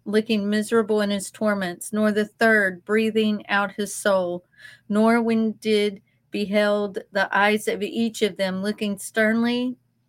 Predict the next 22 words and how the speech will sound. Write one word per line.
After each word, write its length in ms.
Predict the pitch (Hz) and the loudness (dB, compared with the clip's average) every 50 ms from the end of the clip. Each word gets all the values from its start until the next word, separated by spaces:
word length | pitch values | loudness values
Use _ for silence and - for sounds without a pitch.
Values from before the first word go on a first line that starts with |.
| - | -4
upon 440 | 208 202 202 - 226 226 226 233 226 | -4 -4 -4 -2 0 2 4 4 4
their 140 | 226 226 220 | 2 0 -2
tor-, 360 | 214 - - 226 220 214 - _ _ _ _ _ _ _ - | -4 -4 -4 -4 -4 -4 -6 _ _ _ _ _ _ _ -12
tortures 760 | - 247 247 240 233 - - 214 196 185 180 180 - - - _ _ - - - - _ | -4 -2 0 0 0 -2 -2 -2 -2 -2 -4 -6 -10 -14 -16 _ _ -20 -20 -20 -14 _
and 160 | - 202 202 196 | -4 -2 -2 0
their 100 | 196 202 | -2 0
nostrils 720 | 202 208 208 214 226 226 - - 226 226 220 220 - - - _ _ | 2 2 2 2 2 0 -2 -4 -2 -2 -2 -2 -4 -10 -16 _ _
foreboding 640 | 202 196 190 175 208 202 208 226 220 233 220 220 214 | -4 -4 -2 0 2 2 2 2 2 2 0 0 0
death, 360 | 214 220 214 208 196 190 185 - | 2 2 2 4 2 0 -2 -4
did 220 | - 208 208 185 180 | -4 -2 -2 -2 -4
you 140 | 202 208 190 | -6 -6 -4
weep. 360 | 190 214 208 196 180 175 - _ _ _ _ _ _ _ _ _ _ _ _ _ _ _ _ _ _ | -2 0 0 -2 -2 -6 -12 _ _ _ _ _ _ _ _ _ _ _ _ _ _ _ _ _ _
When 180 | - 220 220 220 | 0 2 4 4
you 120 | 214 214 | 4 2
did 300 | 190 185 226 240 240 214 | 2 0 0 0 0 -2
see 540 | - - - 247 233 220 208 196 190 185 185 _ _ _ _ | -6 -6 -2 0 2 2 2 0 -4 -8 -12 _ _ _ _
children's 600 | - - - 233 226 226 220 220 220 214 214 - - | -8 0 2 2 2 2 2 0 -2 -2 -2 -6 -6
flesh 420 | - 226 220 196 190 190 - - - | 0 2 4 4 4 2 0 -6 -10
heaped 340 | - - 226 220 - - | -6 -4 -4 -4 -4 -4
upon 360 | - 208 - - 214 208 196 190 | -6 -6 -4 -2 0 0 0 -2
children's 580 | - - 226 220 220 214 220 220 214 208 - | -2 0 2 2 2 2 0 -2 -2 -2 -4
flesh 480 | - - 208 214 185 185 185 185 - | -6 -2 0 2 2 2 0 -2 -8